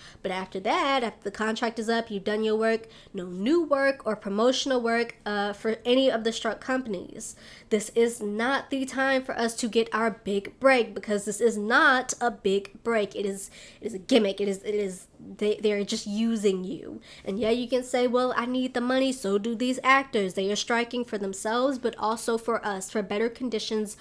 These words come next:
for us. Just say no. Companies will approach you, say no, because when it is over, when it is over, these companies will drop you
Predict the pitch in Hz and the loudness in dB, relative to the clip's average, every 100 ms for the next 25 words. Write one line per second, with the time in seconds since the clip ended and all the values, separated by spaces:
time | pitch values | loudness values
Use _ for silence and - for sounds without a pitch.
0 | - - - - - 202 202 202 202 202 | -16 -18 -18 -6 2 4 4 2 0 -4
1 | - - _ 208 170 196 - 208 - 220 | -18 -20 _ -4 -4 -8 -10 -6 -2 0
2 | 226 - 214 214 185 - - - - 214 | 0 2 2 2 -2 -8 -16 -8 -2 0
3 | 247 240 226 226 226 294 302 294 320 311 | 2 2 2 -2 0 2 2 0 0 0
4 | 302 294 - - - 226 214 220 190 - | -2 -6 -12 -10 -2 2 2 2 -2 -6
5 | 202 208 190 190 190 180 180 208 427 494 | -6 -4 -4 -4 -4 -6 0 4 6 4
6 | 294 214 208 214 247 - - - _ - | 2 2 2 0 -2 -8 -20 -20 _ -16
7 | 190 202 240 285 302 294 392 302 240 233 | -6 -2 0 0 0 0 -2 0 0 0
8 | 233 233 - - _ _ 226 233 - 269 | 0 -4 -12 -20 _ _ -2 0 2 0
9 | 269 262 254 233 - - 202 208 214 226 | 2 0 0 -2 -8 0 4 4 6 4
10 | 254 - 202 190 - - | 4 0 -4 -4 -4 -14